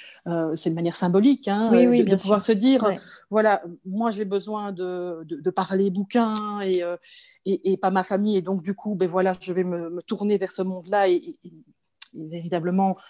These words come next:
Speaker 1: foncer là-dedans et laisser la famille de côté, ça n'a pas été, euh, quelque chose qui m'a, euh, qui m'a nourrie, mais il m'a fallu du temps pour pouvoir vraiment donner de la part à chacun et finalement, ce que je reçois de la part de ma famille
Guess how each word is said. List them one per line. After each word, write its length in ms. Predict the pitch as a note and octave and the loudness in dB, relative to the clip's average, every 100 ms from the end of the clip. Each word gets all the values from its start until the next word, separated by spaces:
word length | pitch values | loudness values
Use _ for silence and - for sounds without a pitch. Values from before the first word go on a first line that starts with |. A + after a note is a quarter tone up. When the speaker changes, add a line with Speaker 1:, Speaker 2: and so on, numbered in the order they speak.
| - - _ | -20 -20 _
Speaker 1:
foncer 440 | - B3 A#3 C4 | 2 4 4 4
là-dedans 380 | A#3 A3 F#3+ A#3+ | 4 2 0 -2
et 80 | G3 | 0
laisser 260 | G3 G3 G3+ | -2 -2 -4
la 120 | F#3 | -4
famille 220 | F#3 F3 | -8 -10
de 40 | |
côté, 300 | - E3 D#4+ | -10 -6 -4
ça 160 | D#4+ A3 | -2 0
n'a 100 | G#3+ | 0
pas 160 | C4+ B3+ | 0 0
été, 380 | A#3 - G#3+ | -2 -2 -2
euh, 80 | F#3 | -2
quelque 240 | F3 E3 F3+ | -6 -10 -8
chose 240 | G#3+ G3+ | -6 -8
qui 160 | - E3+ | -10 -8
m'a, 320 | E3+ E3 D#3 | -6 -6 -8
euh, 120 | D#3 | -10
qui 120 | - | -8
m'a 100 | F3 | -4
nourrie, 360 | F3 F3+ B3 G#3+ - - - | -2 2 2 2 -4 -14 -2
mais 80 | G3+ | 2
il 40 | |
m'a 120 | G3+ G3 | 2 2
fallu 240 | G3+ G3 | 2 2
du 120 | F#3+ | -2
temps 220 | G3 D4+ | 0 0
pour 100 | A3+ G3 | -2 -6
pouvoir 280 | F3 G3 | 0 0
vraiment 320 | F#3 F#3 G#3+ A3 - - _ _ E3+ | 0 0 0 -2 -8 -20 _ _ 0
donner 600 | G3+ G#3 A3 A3 G#3 F3 | 2 4 4 4 2 -2
de 100 | F3 | -6
la 120 | E3 | -2
part 280 | B3 B3 G3 | 0 0 -2
à 40 | |
chacun 360 | - D#3+ - D#4+ - | -10 -8 -4 -4 -2
et 220 | G#3+ - _ _ _ | -4 -4 _ _ _
finalement, 680 | - G3+ F3 F3+ C4+ D#4 C#4+ | -4 -2 -2 -2 -2 -2 -6
ce 300 | - - - | -12 -10 -6
que 220 | G#3 G#3+ F#3+ | -2 -2 -2
je 300 | G3 F#3 F3 _ _ _ - | -2 -4 -6 _ _ _ -14
reçois 640 | E3 A3 - - A#3+ A3+ - _ _ | -2 0 0 0 2 2 -2 _ _
de 40 | F3 | -8
la 80 | E3+ | -6
part 200 | E3+ E3+ | -8 -10
de 40 | |
ma 120 | D#3+ | -12
famille 520 | - D3+ E3+ B3+ E4+ | -12 -8 -2 0 0